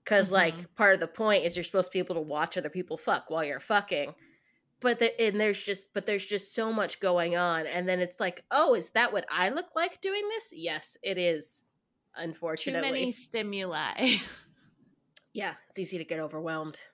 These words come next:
Speaker 2: Yeah.
Speaker 1: Anyway, um, there was, I don't know if you noticed this, there was a really pretty group of three girls, and they were just all kinda licking each other.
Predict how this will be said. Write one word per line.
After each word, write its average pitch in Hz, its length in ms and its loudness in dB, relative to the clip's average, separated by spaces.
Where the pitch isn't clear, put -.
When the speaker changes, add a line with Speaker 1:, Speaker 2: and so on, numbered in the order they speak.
Speaker 2:
Yeah. 175 300 -4
Speaker 1:
Anyway, 175 460 -4
um, 180 400 6
there 202 100 2
was, 294 320 2
I 202 80 2
don't 208 120 2
know 214 60 4
if 202 120 0
you 214 60 0
noticed 214 320 0
this, 185 220 -2
there 190 140 0
was 190 220 2
a 190 80 -2
really 196 320 -2
pretty 208 400 -6
group 196 300 -2
of 180 120 -2
three 190 320 -4
girls, 180 540 2
and 175 100 -2
they 170 100 0
were 170 120 4
just 165 180 -6
all 180 120 -2
kinda 165 220 -2
licking 170 320 -6
each 147 200 -12
other. 147 320 -8